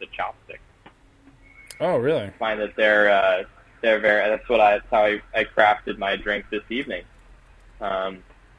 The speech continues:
Speaker 1: the nice thing about those is it, it actually takes a little bit of technique if you want to start stirring with a bar spoon, because you need to get the kind of grip down such that the spoon can actually rotate in the glass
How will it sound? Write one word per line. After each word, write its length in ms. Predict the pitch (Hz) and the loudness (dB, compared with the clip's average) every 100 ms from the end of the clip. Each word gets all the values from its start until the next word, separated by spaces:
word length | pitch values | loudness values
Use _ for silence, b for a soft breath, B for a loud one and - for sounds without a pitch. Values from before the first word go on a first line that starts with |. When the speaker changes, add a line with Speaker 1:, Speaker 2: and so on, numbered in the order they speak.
| _ - - | _ -20 -10
Speaker 1:
the 60 | 120 | 0
nice 200 | 123 - | 2 0
thing 120 | 135 120 | -2 0
about 260 | 113 107 | 2 4
those 200 | 131 120 123 | 2 0 -4
is 100 | 110 - | -14 -14
it, 120 | 87 - | -10 0
it 100 | 139 | 2
actually 280 | 208 - 156 | 2 0 0
takes 260 | 160 - | 0 2
a 20 | 117 | 0
little 200 | 113 104 | 0 0
bit 140 | 107 | -4
of 140 | - - | -4 -4
technique 420 | 101 98 95 104 | -4 -4 -10 -10
if 120 | 107 - | -12 -8
you 140 | 98 | -6
want 160 | 95 92 | -6 -8
to 60 | - | -4
start 220 | 98 92 - | -4 -4 -4
stirring 260 | 104 95 | -2 -2
with 100 | 95 | -4
a 60 | 95 | -6
bar 320 | - 87 95 - | -2 0 0 -4
spoon, 200 | 120 123 | -10 -8
because 320 | 107 - 95 - _ _ _ _ - | -8 -6 -8 -8 _ _ _ _ -10
you 100 | 113 | -4
need 280 | 117 135 131 | -2 -2 -2
to 100 | 127 | -2
get 300 | 107 113 - | 4 4 4
the 280 | 104 98 98 - | 4 6 4 0
kind 240 | 113 104 | -4 -2
of 140 | 95 90 - | -2 -6 -4
grip 320 | 107 120 131 - | 6 6 6 0
down 400 | 95 90 90 90 - | -2 0 -4 -6 -4
such 160 | 98 - | -6 -4
that 200 | 104 95 | -6 -2
the 180 | 95 90 - | -2 -2 -4
spoon 240 | 123 120 110 | -4 -4 -4
can 160 | 98 | -4
actually 320 | 90 92 104 92 | -4 -4 -4 -2
rotate 440 | 95 95 98 92 | 0 0 -2 -4
in 100 | 85 | -6
the 60 | 85 | -2
glass 320 | 92 92 | 2 2